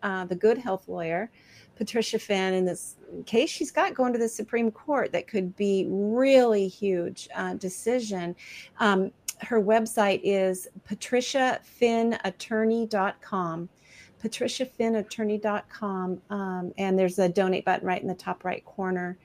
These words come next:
there. So let's, so here we are through, uh, through the misinterpretation often of the Jacobson decision in nineteen oh five, misapplication.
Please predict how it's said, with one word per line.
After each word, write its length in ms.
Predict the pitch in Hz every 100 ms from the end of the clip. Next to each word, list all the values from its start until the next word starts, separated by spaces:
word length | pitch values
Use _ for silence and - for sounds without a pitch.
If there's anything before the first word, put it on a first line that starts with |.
| - - _ -
there. 580 | 185 202 185 180 170 175 - - -
So 440 | - - 285 262 -
let's, 480 | 277 381 - - - _ _ _ _ - _ - -
so 200 | - 269
here 260 | 262 330
we 200 | 370 339
are 340 | 220 175 180 185
through, 320 | - 226 202
uh, 400 | - 196 196 -
through 260 | 220 226 202
the 360 | 190 175 165 156 - _
misinterpretation 1160 | 220 254 - 349 - 226 208 185 233 247 - 165
often 380 | - 170 175 165
of 160 | 170
the 60 | 165
Jacobson 560 | 151 214 220 - 202 196
decision 480 | 190 185 196 196 185
in 100 | 170
nineteen 380 | 165 - 180
oh 100 | 156
five, 540 | - - 202 202 202 196
misapplication. 1200 | 190 - - - 180 - 220 220 - 208 190